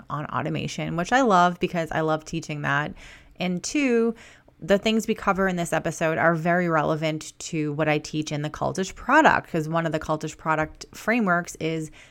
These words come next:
helping you to get sales on autopilot. So I thought, let's just replay this gem of an episode and let's dive into it. So I hope you enjoy the replay, and I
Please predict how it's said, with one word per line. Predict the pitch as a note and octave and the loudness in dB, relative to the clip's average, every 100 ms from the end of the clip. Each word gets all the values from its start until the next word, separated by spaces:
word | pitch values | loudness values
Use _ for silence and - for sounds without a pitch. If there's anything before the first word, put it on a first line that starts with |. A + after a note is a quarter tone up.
| _ | _
helping | - F3+ F#3 E3+ | -6 -2 -2 -2
you | E3 E3 | -4 -4
to | E3+ | -4
get | D#3+ - | -6 -6
sales | C#3+ C#3+ D#3 - | -6 -4 -4 -4
on | D3 D#3 | -4 0
autopilot. | - D3 C#3 - - - - - | 2 4 2 -2 -4 -4 -6 -8
So | - | -6
I | - | -4
thought, | - - - | -4 -4 -4
let's | B3 E4 - | 0 2 2
just | D#4+ - _ _ | -4 -6 _ _
replay | D3 F#3 G#3+ A#3 | -4 0 0 0
this | A3+ A3 - _ D#3 | 0 -2 -6 _ -8
gem | E3 E3 E3+ | -4 -2 0
of | F3+ E3 | 0 0
an | C3+ | -2
episode | A2 - D#3+ D#3+ D#3+ D#3 D#3+ - - _ _ _ _ | -4 -6 -6 -4 -2 -4 -6 -16 -20 _ _ _ _
and | E3+ F3 F3+ F#3 F#3 | -6 -4 -2 -4 -4
let's | F#3+ G3+ | -6 -2
dive | A#3+ C4 | -2 0
into | D#4+ A3+ | 0 0
it. | D#3 - - | 0 -2 0
So | G3+ G3+ - _ _ _ _ _ - - | 2 2 -2 _ _ _ _ _ -10 -4
I | |
hope | F3 F#3+ | -4 -2
you | G3+ | -2
enjoy | G3 F#3+ F#3+ | 0 0 -2
the | F#3 | 0
replay, | G#3+ - B3+ B3+ B3+ A#3+ _ - | -2 -2 -4 -2 -4 -6 _ -10
and | E3+ F3+ F3+ F3+ - - | -6 -6 -6 -8 -12 -12
I | D#3+ F3 F3 F3 F3+ F3+ F3 | -8 -6 -4 -4 -4 -4 -6